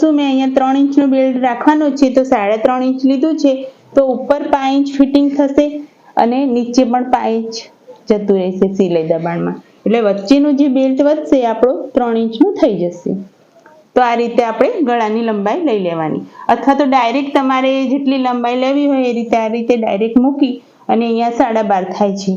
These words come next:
તો એ રીતે આપણે લઈ લેવાનું. હવે આટલું કર્યા બાદ અહીંયા એક ચોરસ બોક્સ બનાવી દઈશું આપણે. તો અહીંથી પણ આપણે અઢી ઇંચ જેટલું માપ લઈશું અને આ રીતનું ચોરસ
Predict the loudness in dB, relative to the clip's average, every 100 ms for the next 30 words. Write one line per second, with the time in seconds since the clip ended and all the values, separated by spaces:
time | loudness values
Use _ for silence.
0 | -6 0 0 0 -2 -2 -2 -2 -2 -2
1 | 0 -2 -2 -4 -6 -6 -8 -10 -20 _
2 | _ _ -20 -18 -18 -20 _ _ -20 -20
3 | -8 -6 -4 -6 -2 -2 0 0 0 -2
4 | -2 -2 -2 -2 -2 -4 -2 -2 0 -2
5 | -2 -2 -2 -4 -6 -4 -4 -4 -4 -4
6 | -4 -4 -4 -6 -6 -8 -20 -20 _ _
7 | _ _ -20 -20 -20 -12 -4 -2 0 0
8 | 2 0 0 -2 0 2 2 2 2 0
9 | -4 -6 0 2 2 0 0 0 -2 0
10 | 0 0 0 -2 -2 -6 -18 -20 -20 _
11 | -20 -20 _ _ -20 _ _ _ -6 -2
12 | -2 -2 0 2 2 2 -2 -2